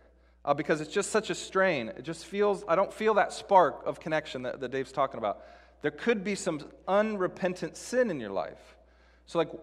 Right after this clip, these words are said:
is there something that's disconnecting you, some sin that's disconnecting you? You gotta, you gotta ask God that. That's always what creates disconnection. So if you're struggling to connect, it's because probably there's some sin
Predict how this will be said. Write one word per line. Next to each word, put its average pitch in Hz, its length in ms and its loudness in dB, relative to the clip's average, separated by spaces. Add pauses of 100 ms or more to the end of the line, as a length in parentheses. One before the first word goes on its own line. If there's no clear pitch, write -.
is 190 260 4
there 220 160 4
something 208 540 2
that's 156 160 0
disconnecting 175 640 -2
you, 110 100 -6
some 156 220 -2
sin 160 220 -4
that's 135 160 -10
disconnecting 147 460 -4
you? 131 40 -6
You 160 60 4
gotta, 160 140 2
you 143 60 -12
gotta 156 160 2
ask 208 320 2
God 120 260 4
that. 107 340 -2 (260)
That's 180 380 6
always 165 560 2
what 147 160 -4
creates 135 400 -2
disconnection. 147 680 -4 (500)
So - 60 -20
if 143 100 -12
you're 139 60 -10
struggling 196 680 0 (240)
to 202 140 -2
connect, 127 500 0 (300)
it's 139 180 0
because 139 720 0
probably 135 480 -2
there's 123 160 -6
some 120 340 -8
sin 135 600 -8